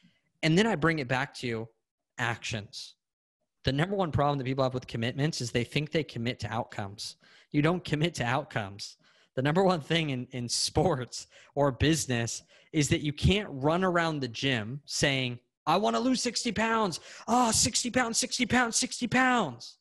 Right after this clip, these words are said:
Like, that isn't how it works. That's what you do at the house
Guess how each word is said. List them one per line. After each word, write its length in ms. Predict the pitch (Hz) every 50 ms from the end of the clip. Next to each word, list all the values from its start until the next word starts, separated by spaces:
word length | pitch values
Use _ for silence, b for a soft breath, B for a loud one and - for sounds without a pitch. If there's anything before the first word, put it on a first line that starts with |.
| _ _ _ _ _ _ _ _ _ _ _ - -
Like, 140 | 131 120 -
that 180 | 165 180 208
isn't 200 | 214 175 196 185
how 220 | 170 170 185 185 151
it 60 | 123
works. 320 | 135 156 156 127 - -
That's 160 | - 156 160 -
what 100 | 202 165
you 60 | 175
do 100 | 185 185
at 80 | 175
the 80 | - -
house 480 | 120 147 175 170 147 156 170 - -